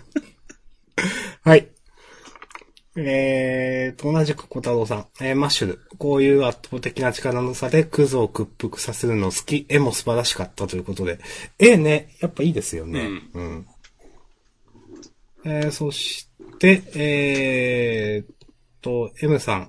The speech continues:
Speaker 1: えー、今日もジャンダンということで聞いていただいててありがとうございます。えーっと、そして、えーっと、ちょっと順番変わりますが、Mさん。えー、これ、あれ、スパイ、えー、夜桜さんの大作戦ですけど、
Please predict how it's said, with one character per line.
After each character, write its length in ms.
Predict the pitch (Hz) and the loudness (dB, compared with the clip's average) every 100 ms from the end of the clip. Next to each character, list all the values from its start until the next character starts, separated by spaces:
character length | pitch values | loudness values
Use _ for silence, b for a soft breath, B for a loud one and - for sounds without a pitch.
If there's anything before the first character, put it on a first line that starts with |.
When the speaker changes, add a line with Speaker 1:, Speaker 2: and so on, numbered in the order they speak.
| - | -6
Speaker 1:
え 240 | 113 104 - | -4 -2 0
ー、 40 | |
今 100 | 135 | 0
日 60 | 107 | 0
も 80 | |
ジ 100 | 98 | -2
ャ 60 | 98 | -2
ン 80 | 98 | -2
ダ 100 | 98 | -4
ン 60 | |
と 80 | 90 | -6
い 20 | |
う 20 | 85 | -8
こ 60 | |
と 80 | 87 | -10
で 60 | 87 | -8
聞 120 | 101 | -8
い 40 | |
て 100 | 107 | -6
い 60 | 95 | -8
た 100 | 95 | -8
だ 80 | 92 | -10
い 60 | |
て 80 | - | -12
て 100 | 90 | -12
あ 60 | 92 | -10
り 80 | |
が 100 | 92 | -12
と 140 | - 87 | -12 -16
う 60 | - | -16
ご 80 | - | -16
ざ 160 | - | -14
い 100 | - | -14
ま 160 | - - | -14 -14
す。 280 | - - - 101 | -14 -14 -16 -10
え 380 | 107 101 95 95 | -8 -6 -8 -10
ー 40 | |
っ 60 | - - | -16 -10
と、 540 | 101 98 95 95 98 b b b b b - | -6 -6 -6 -8 -10 b b b b b -8
そ 100 | 143 | -6
し 140 | - | -6
て、 340 | - 170 170 - | -4 0 0 0
え 180 | 135 135 | -4 -4
ー 20 | |
っ 20 | 123 | -4
と、 180 | 123 120 | -6 -6
ち 80 | |
ょ 40 | 147 | -10
っ 20 | |
と 160 | - - | -12 -8
順 180 | 117 113 | -4 -2
番 160 | 110 - | -4 -4
変 80 | 107 | -4
わ 240 | 101 101 | -2 -4
り 60 | 104 | -4
ま 100 | 98 | -6
す 100 | - | -8
が、 120 | 98 | -4
M 160 | 143 139 | -2 -2
さ 140 | - | -4
ん。 60 | - - - | -14 -14 -8
え 880 | 120 117 113 113 107 104 104 - - | -4 -2 -2 -4 -4 -4 -6 -10 -6
ー、 20 | |
こ 80 | 175 | 0
れ、 220 | 170 165 - - - | 0 0 -10 -20 -20
あ 180 | - 120 | -12 -10
れ、 220 | 113 110 110 - | -8 -10 -12 -10
ス 140 | - - | -10 -2
パ 180 | 143 | 0
イ、 140 | 98 - - - | 0 -4 -16 -6
え 40 | 107 | -2
ー、 40 | |
夜 140 | 117 | 0
桜 240 | 123 - 104 | 0 -2 -4
さ 120 | 95 | -4
ん 40 | |
の 120 | 87 85 | -4 -4
大 160 | 90 | -4
作 180 | - - | -6 -8
戦 140 | 92 87 | -8 -8
で 80 | |
す 60 | - | -6
け 100 | 110 | 0
ど、 180 | 147 | 0